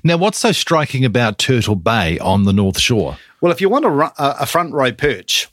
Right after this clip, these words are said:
Speaker 2: on the big wave action, this place really cannot be beaten. It's been ingeniously designed, perched right on the edge of a point, Turtle Bay Resort. So you've got those ferociously pounding waves breaking on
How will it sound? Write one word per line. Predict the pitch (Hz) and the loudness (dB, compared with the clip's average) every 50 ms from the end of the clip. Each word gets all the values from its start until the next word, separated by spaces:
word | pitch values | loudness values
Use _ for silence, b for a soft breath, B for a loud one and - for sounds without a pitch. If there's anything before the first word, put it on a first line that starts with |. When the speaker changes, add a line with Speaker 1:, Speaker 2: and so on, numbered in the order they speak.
| - | -2
Speaker 2:
on | 147 156 151 135 | -2 0 0 -2
the | 110 | -6
big | 95 87 - - 147 139 127 | -8 -10 -6 -6 -4 -4 -2
wave | 123 113 110 110 98 | -4 -4 -4 -4 -4
action, | 120 139 131 - - 104 87 101 120 | -4 -4 -2 -2 -4 -4 -4 -4 -2
this | 120 123 120 - | -2 -2 -2 -2
place | - - 143 123 - - | -2 -2 0 0 0 -2
really | 123 123 135 139 127 113 | -2 0 0 0 0 -4
cannot | - - - 127 117 113 107 | -4 -4 -4 -4 -4 -4 -6
be | - 110 98 | -6 -8 -4
beaten. | 107 120 131 - - 165 | -2 -2 -2 -2 -2 -4
It's | 151 127 - - | -4 -4 -4 -4
been | - 147 143 143 | -2 0 0 0
ingeniously | 139 139 131 120 - - 180 202 233 247 254 240 208 - - 175 147 139 | 0 -2 -2 -2 -2 0 0 2 2 2 2 2 0 0 -2 -2 -4 -2
designed, | 120 127 120 110 95 127 123 127 113 101 92 95 95 - - - - B B B B B B B _ | -2 -2 -2 -2 0 0 0 0 0 -2 -4 -6 -10 -12 -10 -8 -8 B B B B B B B _
perched | - 147 151 151 135 - - - - | -2 0 0 0 0 -4 -6 -4 -4
right | 127 127 135 151 165 170 180 180 170 - | -2 -2 0 0 2 2 0 0 0 0
on | 175 165 | 0 0
the | 151 135 135 131 | 0 2 0 0
edge | 120 - | 0 -2
of | 117 113 | -4 -6
a | 107 | -6
point, | - - 143 135 110 92 - - - - | -4 -2 0 0 0 -2 -4 -8 -6 -6
Turtle | - - 120 - 107 | -2 -2 -2 -2 -2
Bay | 101 107 101 98 | -4 -4 -4 -4
Resort. | 98 98 - - 110 - - - | -4 -6 -4 -4 -4 -4 -4 -2
So | - 139 | -2 0
you've | 135 131 117 - | 0 0 0 0
got | 156 151 - | -2 -2 0
those | 147 139 135 123 - B B B B B B _ | 0 -2 -2 -2 -4 B B B B B B _
ferociously | - 156 151 143 147 160 170 185 190 208 - - - 170 - - 139 127 120 | -2 0 0 2 0 0 0 2 2 2 0 0 -2 -4 -4 -2 -4 -4 -4
pounding | 120 - - 131 127 120 113 110 | -2 -2 0 0 2 0 0 -2
waves | 110 110 104 101 95 - - b b b b b b b _ | -2 -2 -2 -2 -4 -6 -8 b b b b b b b _
breaking | 131 147 156 156 - - 147 139 135 | 2 2 2 2 0 -2 -2 0 0
on | 123 120 117 | 0 0 -2